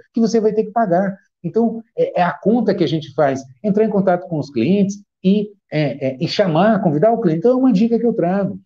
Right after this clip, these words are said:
né? Resgate em dobro, você tem uma série de... Se o cliente tem o limite lá na sua loja, que ele, ele sabe que ele pode resgatar, ele vai lá. E quando o cliente chega com um bônus de cem, ele olha pra uma calça de duzentos, o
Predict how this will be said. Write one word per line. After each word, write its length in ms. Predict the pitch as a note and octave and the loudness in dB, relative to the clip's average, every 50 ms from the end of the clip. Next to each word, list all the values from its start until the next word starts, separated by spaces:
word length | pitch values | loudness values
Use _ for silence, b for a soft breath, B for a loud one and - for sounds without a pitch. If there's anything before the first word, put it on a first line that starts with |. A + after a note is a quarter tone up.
| _ _ _ | _ _ _
né? 160 | D3+ F3 F3+ - - _ - | -6 -6 -6 -6 -10 _ -4
Resgate 460 | - E3 F#3 F#3+ G#3 G3+ G3+ G3 - - | -2 0 0 2 0 0 -2 0 -2 -2
em 80 | B2+ | 0
dobro, 300 | G2+ A#2 C#3 F3 E3+ F3+ | 2 2 2 2 2 0
você 140 | F3+ - G3 | 0 0 0
tem 340 | F#3+ - G3 G3+ G#3 G3 E3+ | 0 0 0 2 2 2 0
uma 120 | E3+ E3 | 0 -2
série 380 | - - - F#3 G3 G#3 F3+ F3 | -2 -2 0 0 2 2 2 2
de... 180 | D3+ E3 E3 E3+ B B B | 2 0 0 0 B B B
Se 100 | - B3 | -4 -2
o 60 | F#3+ | 0
cliente 320 | - A3 A3+ A3+ - A3+ | 2 2 2 2 2 0
tem 300 | - G3+ G3+ F3+ F#3+ F#3+ - - _ - | 0 2 2 2 0 -2 -8 -14 _ -2
o 200 | G#4+ - D3 D#3+ | -2 0 2 2
limite 480 | E3 E3+ D3+ D#3 F3+ G#3+ A3 - F3+ F3 | 2 2 4 2 2 2 2 0 2 2
lá 120 | E3 E3 | 2 2
na 100 | D#3+ D3 | 0 -2
sua 180 | - - D#3 B2+ | -2 0 0 2
loja, 340 | A#2+ B2+ C#3+ D#3 D3 B2+ | 4 4 4 4 2 0
que 120 | C3+ - D#3+ | -2 0 0
ele, 180 | D#3 D3+ A#2+ C3+ | 0 0 -2 0
ele 160 | C#3+ C#3+ C#3+ | 0 0 0
sabe 260 | C#3 - F3 F#3 E3+ - | 0 0 0 -2 0 0
que 60 | D3+ | -2
ele 100 | B2 - | -2 0
pode 220 | E3 E3 D#3+ C3 | 0 0 0 0
resgatar, 600 | B2+ C3 A2+ A#2 A2 G#2 - - F#3 F#3 F3+ F#3+ B B B | 0 -2 0 0 -2 -2 0 2 0 0 0 -2 B B B
ele 140 | - F#3+ G3 | 0 0 2
vai 240 | F#3 G3+ G3+ G3 F3 | 2 2 2 2 2
lá. 220 | D#3 D#3+ D#3+ D#3+ - _ _ | 2 2 0 -2 -6 _ _
E 60 | G#3+ | -2
quando 180 | G3+ - B3 B3+ | 0 2 2 2
o 60 | A3+ | 2
cliente 220 | A#3 G3+ G3 F#3+ G3 | 2 2 2 2 2
chega 160 | G3+ G3 F#3+ | 2 2 2
com 140 | G3 F#3 F3+ | 2 0 0
um 40 | E3 | 2
bônus 340 | D3+ E3+ F3 E3+ D3+ A#2+ C3 | 2 2 2 2 0 0 -2
de 100 | C3+ B2 | -6 -8
cem, 540 | - - - D#3+ F#3 A3 A3 F#3+ - - - - _ _ | -6 -4 0 2 2 2 2 2 0 -2 -6 -12 _ _
ele 160 | E3 E3+ F3 F3 | 0 2 4 4
olha 220 | E3+ F#3+ G3 F#3+ | 4 4 2 2
pra 100 | F#3+ F3+ | 0 0
uma 180 | F3+ D#3+ C#3 - | 2 2 0 0
calça 340 | - D#3+ E3+ E3+ E3+ D#3+ | 2 0 0 2 0 -2
de 120 | B2 B2 C3 | -2 -2 -2
duzentos, 540 | A2+ A2 F#2+ A2 E3+ G#3 A3 G#3+ F#3+ G3 | -2 -2 -2 0 2 2 2 2 0 -4
o 40 | - | -8